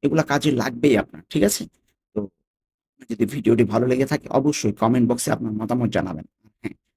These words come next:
লাইক, কমেন্ট, শেয়ার এবং সাবস্ক্রাইব করে পাশেই থাকবেন।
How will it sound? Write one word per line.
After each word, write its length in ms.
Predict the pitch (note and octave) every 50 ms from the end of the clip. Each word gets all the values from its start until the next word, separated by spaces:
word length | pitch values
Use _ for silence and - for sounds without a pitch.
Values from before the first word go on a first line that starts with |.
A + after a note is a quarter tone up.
| _ _ _ _ -
লাইক, 280 | A#2 C3 C3 D3 D3+ D3+ - -
কমেন্ট, 280 | B2+ A2 A2+ A#2 B2 A#2+
শেয়ার 360 | - - - D3+ C#3+ B2+ G2+ - - - - G#2+
এবং 160 | G#2+ A2+ B2+ C3 A2 - _ _ - - -
সাবস্ক্রাইব 400 | A#2+ A#2 - - - C#3 C#3+ - - -
করে 160 | G2+ A#2+ - - - _ _ _ _ _ -
পাশেই 280 | C3 - - C3 G#2+
থাকবেন। 340 | - - - - - - -